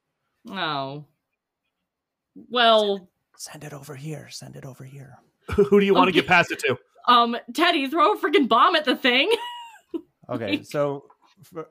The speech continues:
Speaker 2: first I need to do a discipline check, right?
Speaker 3: Yep.
Speaker 2: Okay,
Speaker 3: You need one
Speaker 2: so
Speaker 3: success.
Speaker 2: submit.
Speaker 1: Oh,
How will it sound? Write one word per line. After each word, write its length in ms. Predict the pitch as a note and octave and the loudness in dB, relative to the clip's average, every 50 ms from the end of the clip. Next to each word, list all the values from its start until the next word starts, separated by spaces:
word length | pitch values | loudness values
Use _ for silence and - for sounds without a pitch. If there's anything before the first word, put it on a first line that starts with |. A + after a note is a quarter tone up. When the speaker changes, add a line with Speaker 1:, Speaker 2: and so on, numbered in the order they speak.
| _ _ | _ _
Speaker 2:
first 340 | C#3+ _ - E3 E3 D#3+ - | _ _ -8 -8 -8 -6 -6
I 100 | F3 E3 | -6 -6
need 180 | D#3+ D#3+ D#3 - | -4 -6 -10 -10
to 400 | D#3 D3+ C#3+ C#3 C3 B2+ B2 A#2+ | -10 -10 -10 -8 -8 -10 -10 -12
do 240 | A2 A#2+ C3+ B2+ B2 | -14 -14 -12 -12 -12
a 40 | |
discipline 520 | A2 A#2 A2+ - - F#2+ - G2 F2+ E2+ E2 | -12 -12 -14 -16 -18 -18 -18 -18 -16 -16 -16
check, 280 | - F2+ E2 D#2+ _ | -16 -16 -16 -16 _
right? 220 | - E2+ D2+ G2+ G#2+ - _ _ _ _ _ _ _ _ _ _ _ _ _ _ _ _ _ - | -16 -16 -16 -16 -16 -20 _ _ _ _ _ _ _ _ _ _ _ _ _ _ _ _ _ -2
Speaker 3:
Yep. 160 | D3 E3 - - _ _ _ _ _ _ _ _ _ | -2 -2 -2 -4 _ _ _ _ _ _ _ _ _
Speaker 2:
Okay, 100 | A2 G2+ - | -20 -20 -12
Speaker 3:
You 60 | C3+ | -8
need 120 | C3+ B2 A2+ | -8 -6 -4
one 120 | B2+ C3 | -4 -6
Speaker 2:
so 60 | B2+ - | -6 -8
Speaker 3:
success. 340 | C3 - A#2 E2 - - _ _ _ _ _ _ _ _ _ _ _ _ _ _ _ _ _ _ _ _ _ _ _ _ _ _ _ _ _ _ _ _ _ _ _ _ _ _ _ _ D#3 D3 C3+ C3 B2 B2 A#2+ _ | -12 -12 -12 -12 -14 -16 _ _ _ _ _ _ _ _ _ _ _ _ _ _ _ _ _ _ _ _ _ _ _ _ _ _ _ _ _ _ _ _ _ _ _ _ _ _ _ _ _ _ _ _ _ _ _ _
Speaker 2:
submit. 420 | C#3+ D3+ D#3+ D#3+ D#3+ D#3 D#3 D#3 - | -20 -20 -20 -20 -20 -20 -20 -18 -16
Speaker 1:
Oh, 240 | G3+ F#3 E3 E3 | -16 -14 -16 -16